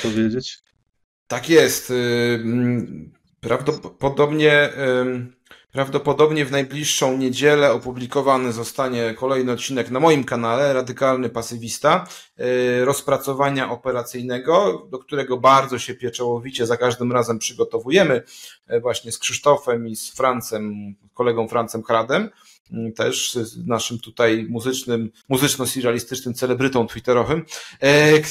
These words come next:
Speaker 2: i będziemy sobie dyskutować o zespole. No chyba nie będę zdradzał, mogę, może powiem, że zespół będzie zagraniczny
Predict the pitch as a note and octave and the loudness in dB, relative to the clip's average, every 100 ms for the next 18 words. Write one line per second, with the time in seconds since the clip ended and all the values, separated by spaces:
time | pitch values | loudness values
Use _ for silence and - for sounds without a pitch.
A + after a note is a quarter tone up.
0 | - E3+ F3 E3+ D3 C#3+ D3 D3 C3+ C3+ | -2 -2 2 4 4 4 4 4 0 -4
1 | C3 B2+ B2+ - C3 D#3 C#3+ C#3 C3 B2+ | -2 -4 -6 -6 2 4 4 0 -6 -2
2 | - D#3+ E3 E3 F#3 F3 F#3 A3 G3 B2+ | 4 4 6 2 2 2 4 4 4 0
3 | A#2+ - C#3+ C#3+ A#2+ B2+ C3+ C#3 C#3+ F#3 | -4 -2 2 2 0 -4 -6 -6 -2 0
4 | D#3+ D3+ C#3+ - - E3+ E3+ D3+ D#3+ D#3 | 0 0 -4 -16 -4 -2 -2 -2 -4 -2
5 | D3+ D3+ E3 F#3 F3+ - C3 | -2 0 0 0 -2 -2 -4